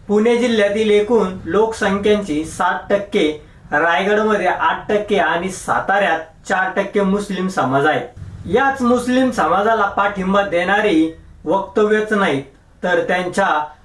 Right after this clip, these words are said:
महायुती सरकारचं काही योजनेचं देखील घोषणा केली. त्या योजना नेमकी कोणत्या आहेत याकडे आपण एक नजर टाकूया. सात ऑगस्ट दोन हजार चोवीस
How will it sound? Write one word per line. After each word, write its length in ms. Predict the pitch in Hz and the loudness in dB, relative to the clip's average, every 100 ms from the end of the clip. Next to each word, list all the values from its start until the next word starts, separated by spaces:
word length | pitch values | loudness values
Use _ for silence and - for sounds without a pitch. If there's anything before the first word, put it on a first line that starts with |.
| - | -8
महायुती 540 | 190 208 226 240 - 254 | -2 0 0 -2 -2 -4
सरकारचं 640 | - 175 160 208 202 214 | -2 -2 0 -2 0 0
काही 280 | 214 208 190 | 0 0 0
योजनेचं 540 | 190 190 202 196 208 | 0 0 -2 0 0
देखील 400 | 202 208 220 208 | 0 0 0 0
घोषणा 360 | 139 139 - 156 | 2 0 0 -2
केली. 320 | 160 147 127 - - - - - | 0 -2 -2 -10 -20 -20 -20 -4
त्या 160 | 160 165 | 0 0
योजना 720 | 156 156 160 165 202 190 - - - - | 2 2 2 2 0 0 -4 -12 -16 -2
नेमकी 320 | 208 226 254 | 0 2 0
कोणत्या 400 | 254 240 240 254 | 2 2 2 2
आहेत 200 | 202 196 196 - | 0 -2 -6 -6
याकडे 460 | 170 190 208 214 | -2 0 0 0
आपण 300 | 214 208 220 | 0 0 0
एक 140 | 214 214 | 0 0
नजर 360 | 190 175 185 | -2 0 0
टाकूया. 480 | - 170 - 117 - | 0 -2 -4 -8 -8
सात 300 | - 214 240 | -2 -2 0
ऑगस्ट 320 | 247 254 262 | 0 2 0
दोन 160 | 208 254 | 2 2
हजार 300 | 190 170 196 | 4 2 0
चोवीस 580 | - 214 240 202 180 | 0 0 2 2 0